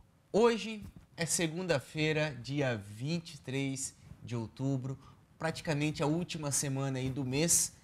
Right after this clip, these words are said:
em que nós vamos comentar o desempenho da nossa carteira na semana passada e quais foram as ações que nós separamos pra essa semana.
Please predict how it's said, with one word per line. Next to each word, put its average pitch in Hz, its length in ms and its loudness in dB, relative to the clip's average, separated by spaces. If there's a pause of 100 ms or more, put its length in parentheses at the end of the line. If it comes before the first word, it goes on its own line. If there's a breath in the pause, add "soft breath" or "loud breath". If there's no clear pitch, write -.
(300 loud breath)
em 135 160 -6
que 147 640 0
nós 147 300 -2
vamos 165 240 -2
comentar 175 440 -10
o 190 40 -8
desempenho 220 640 -8
da 180 120 -8
nossa 151 240 0
carteira 127 440 -6
na 123 120 -2
semana 143 360 -8
passada 175 500 -4 (320 loud breath)
e 170 80 2
quais 180 400 2
foram 180 400 -6
as 170 100 -4
ações 160 320 -4
que - 120 -8
nós 156 340 -4
separamos 139 1080 2 (400 loud breath)
pra 117 180 2
essa 113 420 0 (360 loud breath)
semana. 101 560 -6